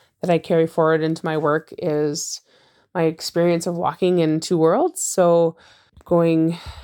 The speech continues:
and working at Acadia and working in university, doing my degrees in post-secondary institution,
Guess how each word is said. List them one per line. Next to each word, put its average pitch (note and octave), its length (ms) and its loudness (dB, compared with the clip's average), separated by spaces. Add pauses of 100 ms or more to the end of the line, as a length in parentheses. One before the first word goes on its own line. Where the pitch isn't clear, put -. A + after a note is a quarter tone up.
(320)
and F3+ 180 -2
working E3 400 0
at D3+ 140 -4
Acadia G#3 600 0
and F3 200 -2
working F3 240 -4
in E3+ 100 -4
university, F3 800 -2 (400)
doing D#3+ 240 0
my D3+ 80 0
degrees D#3 400 -2
in D#3 120 -4
post-secondary D#3 600 -2
institution, F#3+ 880 -2